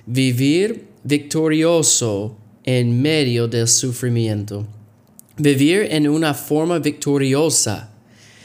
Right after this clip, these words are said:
en medio del sufrimiento. Todos nosotros tenemos problemas en nuestras vidas, ¿verdad?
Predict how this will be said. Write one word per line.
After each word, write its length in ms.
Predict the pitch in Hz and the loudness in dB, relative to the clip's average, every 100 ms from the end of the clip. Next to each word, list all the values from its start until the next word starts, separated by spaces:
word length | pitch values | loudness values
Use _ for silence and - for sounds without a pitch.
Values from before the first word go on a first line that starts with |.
| - - | -20 -6
en 340 | 123 120 117 | 0 2 2
medio 360 | 135 156 147 131 | 2 2 0 0
del 160 | 123 | 0
sufrimiento. 920 | 120 143 139 131 127 117 110 104 92 107 - - - - | 0 0 -2 -4 -2 -4 -6 -10 -14 -16 -20 -20 -20 -8
Todos 260 | 160 190 202 | -4 -2 -2
nosotros 460 | 190 185 165 151 | -2 -4 -4 -6
tenemos 340 | - 147 147 143 | -2 0 -2 -2
problemas 480 | 139 131 123 117 | -4 -2 -2 -2
en 100 | 120 | -2
nuestras 380 | 117 117 120 110 | -2 -2 -4 -6
vidas, 420 | 113 120 107 - | -4 -4 -4 -6
¿verdad? 500 | 110 113 117 160 - | -6 -6 -4 -6 -10